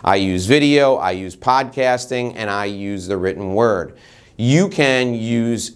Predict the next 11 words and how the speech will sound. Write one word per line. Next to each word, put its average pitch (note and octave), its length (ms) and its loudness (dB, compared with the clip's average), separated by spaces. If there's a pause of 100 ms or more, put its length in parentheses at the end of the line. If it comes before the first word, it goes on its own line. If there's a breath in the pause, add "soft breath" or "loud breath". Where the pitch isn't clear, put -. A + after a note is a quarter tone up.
speaking, A#2+ 720 -2 (180 loud breath)
publishing, A#2+ 840 0
and A2 560 0
video. A2+ 560 0 (260 loud breath)
You A#2+ 160 0
can B2 240 2
use A#2+ 480 -2
podcasting B2 840 0
like A2+ 220 -2
I C#3+ 220 2
do. G#2 280 -6